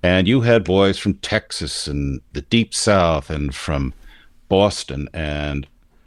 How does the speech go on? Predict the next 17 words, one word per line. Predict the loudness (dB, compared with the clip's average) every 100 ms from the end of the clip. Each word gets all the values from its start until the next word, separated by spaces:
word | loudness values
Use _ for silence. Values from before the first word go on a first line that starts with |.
| _
when | 0 4
we | 4
all | 4
got | 4 4 2
there | 0 2 2
at | 0
thirteen, | -2 -4 -4 -4 -4
fourteen, | -4 -4 -4 -2 -2
fifteen | -2 -4 -2 -4
years | -2 -2 -4
of | -2
age, | 0 0 -2
we | -6
couldn't | 0 0 0 -2
understand | -2 -2 -4 0 4 6 4
each | 0 -6 -6
other. | -6 -12 -20